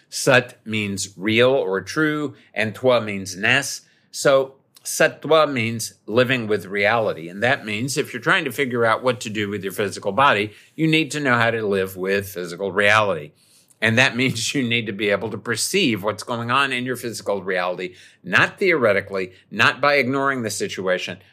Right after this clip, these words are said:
but by actively sensing, wh-, for which purpose you're going to have to become familiar with your prana. So what we do want to do is have sort,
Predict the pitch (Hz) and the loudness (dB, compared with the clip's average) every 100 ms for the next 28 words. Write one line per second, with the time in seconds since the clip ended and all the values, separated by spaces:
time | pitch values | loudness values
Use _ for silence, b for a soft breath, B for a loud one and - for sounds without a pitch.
0 | b 120 92 104 104 104 110 - 113 107 | b -6 -2 -2 0 0 -2 -2 -8 -6
1 | 120 117 - 165 156 - 92 90 113 104 | -6 -6 -4 -4 -4 -4 -4 -6 -8 -8
2 | 92 101 95 92 - 151 156 123 120 139 | -6 -6 -4 -6 -2 -2 -2 -6 -4 -2
3 | 139 131 117 117 117 104 98 95 92 113 | -2 0 0 0 -8 -14 -8 -6 -6 -6
4 | 92 85 90 85 80 80 80 - 107 101 | -6 -6 -8 -8 -10 -12 -10 -2 2 2
5 | 90 73 - _ _ _ _ _ _ _ | 0 -4 -14 _ _ _ _ _ _ _
6 | _ _ _ B B B B B B 180 | _ _ _ B B B B B B 8
7 | 180 165 - _ _ _ _ _ _ _ | 8 8 2 _ _ _ _ _ _ _
8 | _ _ _ _ _ - 135 185 160 123 | _ _ _ _ _ 2 6 8 6 6
9 | 170 277 190 113 110 92 101 120 - 127 | 4 4 2 2 -4 -2 0 0 2 2
10 | 123 139 156 156 143 - 139 135 - | 2 -2 2 2 2 2 2 2 -2